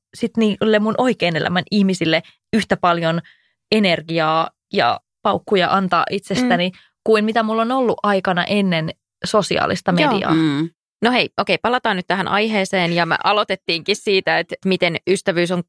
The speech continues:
Speaker 2: muokkautunut ehkä korona-aikana. Jotkut on ehkä kokenut sen jopa helpotuksena, että ei näe niin usein ihmisiä, että jos on kokenut, että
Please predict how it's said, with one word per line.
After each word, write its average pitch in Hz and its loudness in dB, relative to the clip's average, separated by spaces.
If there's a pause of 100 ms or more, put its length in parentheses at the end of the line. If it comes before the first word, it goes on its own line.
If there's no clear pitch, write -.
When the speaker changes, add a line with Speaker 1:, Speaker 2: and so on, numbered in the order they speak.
(120)
Speaker 2:
muokkautunut 170 0
ehkä - -4
korona-aikana. 247 0
Jotkut 233 -2
on 190 0
ehkä 190 -4
kokenut 180 -2
sen 156 -2 (240)
jopa 180 0 (380)
helpotuksena, 233 0
että - -4
ei 180 0 (140)
näe 220 0
niin 160 -4
usein 139 -2
ihmisiä, - -2
että 151 -6
jos 156 -4
on 160 -2
kokenut, 131 -2
että - -4